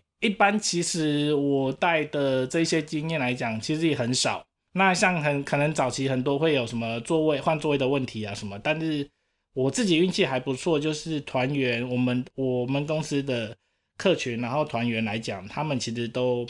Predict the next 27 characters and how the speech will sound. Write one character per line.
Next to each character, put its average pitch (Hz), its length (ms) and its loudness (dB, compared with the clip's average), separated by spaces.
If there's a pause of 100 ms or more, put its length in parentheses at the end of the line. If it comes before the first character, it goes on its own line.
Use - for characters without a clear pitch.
(140)
蛮 123 240 0
常 117 180 -4
出 131 220 -2
国 110 160 -6
玩， 95 240 -6
所 - 180 -6
以 127 40 -2
他 139 120 -2
们 127 320 0
自 156 160 -6
己 107 280 -8 (340)
会 156 140 2
去 156 120 0
处 123 280 -4
理， 110 200 -4
或 139 200 -2
者 135 60 0
说 139 120 2
他 139 100 0
们 135 180 0
也 107 120 -2
不 107 180 -8
会 135 120 0
真 131 160 -2
的 120 80 -2
一 107 80 -6
定 120 220 -2